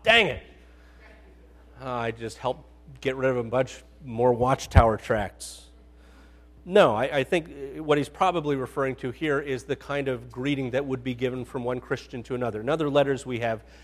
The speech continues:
you know, statement, "Greet one another with a holy kiss." I'm glad we don't apply that directly, but,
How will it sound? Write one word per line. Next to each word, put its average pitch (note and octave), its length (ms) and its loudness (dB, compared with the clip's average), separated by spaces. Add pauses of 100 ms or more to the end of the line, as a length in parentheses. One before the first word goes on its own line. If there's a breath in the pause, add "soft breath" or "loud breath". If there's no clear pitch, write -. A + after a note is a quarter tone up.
(200 loud breath)
you C3 80 -6
know, A#2+ 60 -2
statement, B2+ 360 -2
"Greet C3 240 -2
one B2+ 140 2
another B2 260 0
with A#2 200 -2
a A2 40 -2
holy A#2 300 -4
kiss." D#3+ 460 0
I'm A#2+ 140 -8
glad A#2 220 -2
we A2+ 80 -6
don't A2 200 -8 (240)
apply A2 300 -4
that G#2+ 160 -6
directly, D3 420 2
but, A#2 200 -2